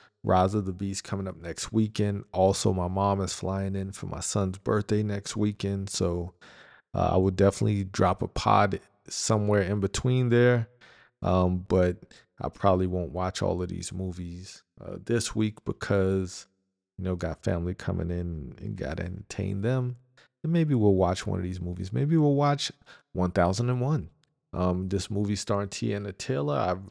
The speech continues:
I've heard nothing but great things about it. Um, I'm, it seems like a mood movie that I have to be in the mood to watch. It's a drama, and I'm not always in the mood to watch heavy dramas.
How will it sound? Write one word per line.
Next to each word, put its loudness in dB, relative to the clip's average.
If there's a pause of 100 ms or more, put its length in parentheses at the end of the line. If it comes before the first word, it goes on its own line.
I've -14
heard 0
nothing 0
but -2
great -2
things -2
about 4
it. 2 (640)
Um, 2
I'm, -6 (520)
it -18
seems 2
like 6
a 2
mood 6
movie 2
that 2
I 0
have -2
to -10
be 2
in 0
the -2
mood 0
to 0
watch. 2
It's -6
a -4
drama, 0 (560)
and 0
I'm 0
not 0
always 4
in -2
the -4
mood 0
to 2
watch 0
heavy -2
dramas. -2